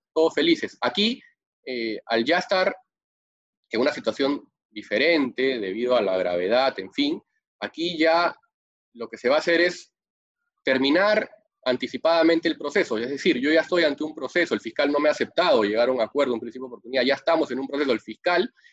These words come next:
quiere una sentencia, quiere una sanción. Entonces aquí lo que va a hacer, lo que se va a hacer es decir, ok, yo estoy de acuerdo con la imputación, estoy de acuerdo con el delito, estoy de acuerdo con que se me sentencie, pero hagámoslo de manera anticipada, hagámoslo de una vez, ya no nos tomemos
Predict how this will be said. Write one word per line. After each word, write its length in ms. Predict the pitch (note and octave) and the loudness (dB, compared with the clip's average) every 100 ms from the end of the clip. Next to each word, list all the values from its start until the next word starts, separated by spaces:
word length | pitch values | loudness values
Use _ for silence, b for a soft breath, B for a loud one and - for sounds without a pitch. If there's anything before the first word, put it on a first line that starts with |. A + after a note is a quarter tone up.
| b _ | b _
quiere 160 | G#3 F3 | 2 2
una 140 | D3 | 2
sentencia, 640 | - A2 B2 A#2+ F#2+ - _ _ | 0 -2 0 -2 -4 -14 _ _
quiere 200 | - G3 | 0 2
una 120 | E3 C#3 | 4 0
sanción. 420 | G#2 F#2+ G2 E2+ | -4 -8 -14 -16
Entonces 280 | _ A#2 A#2 | _ -8 -4
aquí 140 | A#2 | 2
lo 100 | E3+ | 2
que 100 | E3+ | 4
va 100 | C3+ | 2
a 20 | D3+ | 2
hacer, 320 | E3+ E3+ - _ _ | 2 -2 -2 _ _
lo 80 | A2+ | -14
que 100 | A2 | -4
se 100 | C3+ | 0
va 60 | |
a 20 | C#3 | 2
hacer 160 | D#3+ | 2
es 60 | D#3 | 2
decir, 260 | C3 D#3+ - | -2 -4 -4
ok, 180 | E3 E3+ D3+ A3+ _ _ _ _ _ | -2 2 0 0 _ _ _ _ _
yo 100 | C#3+ | -4
estoy 160 | C#3+ E3 | 2 2
de 60 | |
acuerdo 640 | D3+ F3 F3 C#3+ C#3 - _ _ _ _ _ _ _ | 4 4 4 4 0 -4 _ _ _ _ _ _ _
con 640 | - A#2 G#2+ G#2 G#2 G2+ G2+ | -4 -2 -2 -6 -10 -10 -4
la 100 | G#2 | -4
imputación, 560 | - A2 G#2 D#3+ E3 | -4 -4 -2 2 2
estoy 160 | B2+ C#3 | 2 0
de 60 | C#3 | 0
acuerdo 300 | D#3 D3 D3 | 2 0 0
con 140 | C3 | 0
el 80 | A#2+ | 0
delito, 300 | A#2+ D#3+ D3+ | 2 2 2
estoy 160 | D#3+ | 2
de 60 | D#3+ | 2
acuerdo 340 | C#3+ G3 G3 | 4 4 4
con 180 | E3 C#3+ | 2 0
que 140 | - A#2+ | -2 -4
se 120 | A#2+ | -4
me 120 | A2+ | -2
sentencie, 480 | A#2+ A#2+ F3 E3+ F3 | -4 -2 0 0 0
pero 180 | A#2 A2 | 0 2
hagámoslo 640 | C3 C#3+ C#3 D3 D#3+ - _ _ _ G2+ | 2 0 -2 -2 -2 -4 _ _ _ -14
de 80 | |
manera 280 | G2 G2+ A#2 | -10 -8 -6
anticipada, 580 | B2 A2+ - - A#2+ F#2+ | -6 -10 -8 -2 2 4
hagámoslo 360 | A2 C3+ B2 A2+ | 4 4 2 2
de 60 | |
una 180 | C#3 C#3 | 2 4
vez, 160 | D#3+ D3 | 4 4
ya 100 | C#3+ | 4
no 100 | D3 | 4
nos 180 | C#3+ | 0
tomemos 360 | - B2 C#3+ | -4 -6 -6